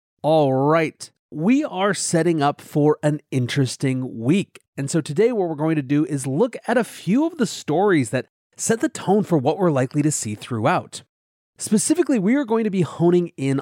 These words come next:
on the macro, but before we get into that, you might have noticed that crypto has been having a bit of a run of it. Bitcoin was up about fifteen percent over the weekend in a rally that started on Friday.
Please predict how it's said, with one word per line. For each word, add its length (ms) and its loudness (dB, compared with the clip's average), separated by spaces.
on 220 -2
the 80 -2
macro, 560 0
but 460 -6
before 280 0
we 100 2
get 120 0
into 160 2
that, 340 0
you 120 0
might 300 0
have 180 -2
noticed 400 2
that 160 -4
crypto 340 -2
has 160 0
been 160 -2
having 400 -4
a 80 -2
bit 340 -6
of 120 -6
a 40 -2
run 220 2
of 100 -2
it. 160 -12
Bitcoin 360 2
was 140 4
up 140 0
about 260 -2
fifteen 540 -2
percent 500 -2
over 200 0
the 80 0
weekend 500 0
in 100 -4
a 60 2
rally 360 2
that 180 -2
started 360 -2
on 140 -6
Friday. 640 -2